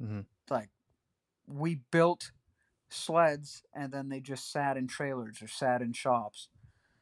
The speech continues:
Speaker 2: And, um, Nate called me and said, "Hey, I've been talking to,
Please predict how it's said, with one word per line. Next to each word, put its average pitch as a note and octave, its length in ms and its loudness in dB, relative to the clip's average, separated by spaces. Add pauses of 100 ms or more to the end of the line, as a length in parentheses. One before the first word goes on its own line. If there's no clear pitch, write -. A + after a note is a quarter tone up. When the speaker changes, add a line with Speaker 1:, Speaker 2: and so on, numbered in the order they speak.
(680)
Speaker 2:
And, C3 480 0
um, A2 420 -6 (1200)
Nate D#3 480 -2 (1200)
called D3 380 4
me D3+ 160 -4
and C#3+ 100 -6
said, C#3 300 -4
"Hey, E3 300 -4
I've C#3 200 -2
been C#3 140 -6
talking C#3+ 460 -2
to, A#2 260 -6